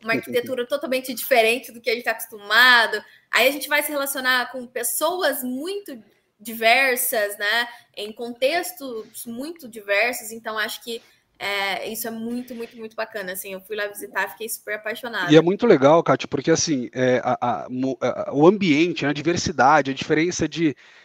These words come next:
Speaker 2: de mentalidade, de ideais ali, eles fazem com que a gente repense, é, o nosso modelo, né? O cara fala assim: "Cara, por que que você cobra dessa forma? Por que que você não cobra diferente? Por que que você não faz assim?" Você fala: "Porra, nunca nem pensei nisso."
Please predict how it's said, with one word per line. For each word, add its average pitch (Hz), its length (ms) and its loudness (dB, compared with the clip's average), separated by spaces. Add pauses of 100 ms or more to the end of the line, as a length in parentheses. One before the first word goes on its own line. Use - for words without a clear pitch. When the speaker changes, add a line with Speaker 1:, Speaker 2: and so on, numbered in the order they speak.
(120)
Speaker 2:
de 131 260 -2
mentalidade, 139 960 2
de 131 340 -4
ideais 139 640 2
ali, 131 260 -2 (220)
eles 170 240 0
fazem 165 400 2
com 160 140 -14
que - 80 -8
a 165 60 -4
gente 175 240 -6
repense, 175 920 2 (120)
é, 131 180 -6
o 139 80 -4
nosso 160 340 -2
modelo, 127 600 -2 (380)
né? 135 180 0
O 160 40 0
cara - 140 -2
fala 226 100 -8
assim: 214 120 -8
"Cara, 185 160 0
por 185 100 -12
que 359 120 -4
que 330 120 -10
você 233 220 -4
cobra 143 320 2
dessa 139 240 0
forma? 135 200 -6
Por - 80 -20
que 392 80 -20
que - 80 -20
você 339 180 -6
não 302 100 -4
cobra 165 300 -2
diferente? 151 360 -4
Por - 80 -20
que 285 80 -6
que - 60 -16
você 339 80 -8
não 320 80 -4
faz 165 300 -2
assim?" 147 420 -8 (400)
Você - 80 -20
fala: 220 120 -4
"Porra, 208 200 0
nunca 208 160 -6
nem 254 80 -8
pensei 226 320 -8
nisso." 185 420 -10